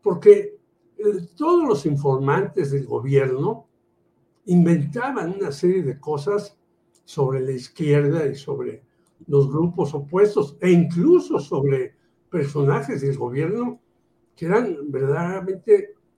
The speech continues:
vaciladas. Pero yo creo que sí, yo creo que tiene que dar un golpe de autoridad, eh, este gobierno para decir,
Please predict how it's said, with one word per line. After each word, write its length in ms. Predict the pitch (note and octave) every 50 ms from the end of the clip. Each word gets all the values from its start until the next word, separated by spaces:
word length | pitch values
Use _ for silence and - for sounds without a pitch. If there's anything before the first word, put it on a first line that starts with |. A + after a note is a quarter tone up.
| _ -
vaciladas. 1000 | D#3 C#3 C#3+ C3 C#3+ - D3 C3 B2 A#2 A#2 A#2+ A2 - - - _ _ _ _ _ _ _ _ _ _ _ _ _ - _ _
Pero 200 | G3+ E3 D3+ E3
yo 200 | E3+ C4 D#4 D#4
creo 220 | D#4 D#4+ D#4 - -
que 120 | A#3 -
sí, 440 | C#3+ - - F3+ F#3+ F#3 D3+ - - - - _ _ _ _ _ _
yo 180 | F3 G3 A#3+ B3
creo 180 | - D4 C#4
que 160 | - A#3 G3+ -
tiene 300 | - F#3+ F#3+ G3 G3 -
que 100 | - C#3
dar 240 | D3 D3+ D#3+ F3+ D3+
un 220 | C3+ C3 C#3 C#3
golpe 420 | C3+ C#3 D#3 D#3+ C#3+ - E3 D3+ C#3+
de 300 | C#3 B2+ A#2+ A#2+ - - _ _ _ _ _ _ -
autoridad, 880 | D#3 C#3+ C#3 C#3 C#3 C3+ B2 B2 B2 A#2+ C3+ D3+ D3+ D#3+ F3 F3 - - _ _ _ _ _ _ _ _ _ - _ _ - - D#3
eh, 360 | C#3 C3+ C3 C3+ C#3 - - -
este 260 | D#3 C#3+ - - E3
gobierno 640 | C3 C3 B2+ C3 B2+ B2 C3 C3+ C#3 D#3+ G#3 G3+ G3+
para 180 | - C#3 B2+ A#2+
decir, 520 | A#2 G#2+ - - F3 F3 F#3 F#3 - -